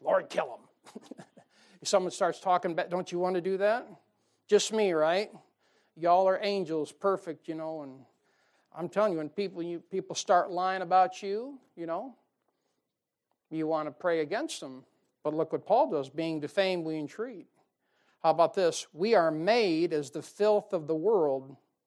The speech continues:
And are the offscouring all things unto this day. You know what that is?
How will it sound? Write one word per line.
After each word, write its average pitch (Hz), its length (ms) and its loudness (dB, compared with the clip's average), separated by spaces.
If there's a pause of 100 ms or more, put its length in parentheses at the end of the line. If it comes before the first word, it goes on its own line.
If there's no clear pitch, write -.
(920)
And 170 120 0
are 175 120 6
the 160 120 2
offscouring 190 880 4
all 180 280 4
things 185 400 -2
unto 165 140 -2
this 156 180 -2
day. 143 500 -4 (480)
You 170 80 -4
know 196 60 2
what 190 120 -2
that 196 180 2
is? 220 360 -2